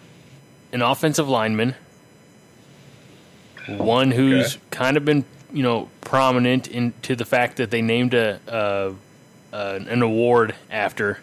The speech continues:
Speaker 1: I, I think you might be a Dave Rimington guy.
Speaker 2: If I was alive during his career, I would be.
Speaker 1: <laughs>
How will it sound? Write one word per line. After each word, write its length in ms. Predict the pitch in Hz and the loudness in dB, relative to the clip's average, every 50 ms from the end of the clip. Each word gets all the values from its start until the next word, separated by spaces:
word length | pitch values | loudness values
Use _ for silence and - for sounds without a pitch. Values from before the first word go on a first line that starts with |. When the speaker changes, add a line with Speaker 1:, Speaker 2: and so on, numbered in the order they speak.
| - - - - - - - - - - - - - - - - - - - - - - - - | -16 -20 -20 -20 -20 -20 -20 -20 -20 -20 -20 -20 -20 -20 -20 -20 -20 -20 -20 -20 -20 -20 -12 -6
Speaker 1:
I, 260 | - - - - - | -4 -4 -4 -4 -6
I 20 | 269 | -2
think 240 | - 381 349 - 240 | -2 -2 -2 0 2
you 60 | 240 | 4
might 180 | 233 214 208 - | 4 4 4 4
be 120 | 226 202 | 2 2
a 40 | 175 | 2
Dave 240 | 160 175 190 185 156 | 2 2 2 4 4
Rimington 440 | 160 175 170 139 110 113 104 104 | 4 4 4 2 2 2 0 0
guy. 260 | 98 95 87 82 - - - - - - - - - - - - - - - - - - - - - - - - - - - - - - | 0 0 0 -2 -4 -8 -14 -20 -20 -20 -20 -20 -20 -20 -20 -20 -20 -20 -20 -20 -20 -20 -20 -20 -20 -20 -20 -20 -20 -20 -20 -20 -2 2
Speaker 2:
If 180 | 131 127 127 - | 2 4 6 8
I 160 | 123 123 127 | 8 10 10
was 140 | 123 113 107 | 10 8 6
alive 760 | 110 104 107 113 117 120 120 127 127 127 131 127 127 - - - - - - - - - - - | 6 6 8 8 10 10 10 8 8 6 6 4 2 -4 -10 -20 -20 -20 -20 -20 -20 -20 -4 0
during 280 | 127 120 117 113 104 107 | 4 4 4 4 4 2
his 180 | 113 107 - | 2 0 0
career, 420 | - - - 101 104 107 107 104 92 | -2 -2 -2 2 4 4 6 6 6
I 60 | 87 | 4
would 240 | 90 101 85 78 - | 4 2 2 2 0
be. 280 | 156 - - - - | -2 0 0 -2 -2
Speaker 1:
<laughs> 40 | - | 0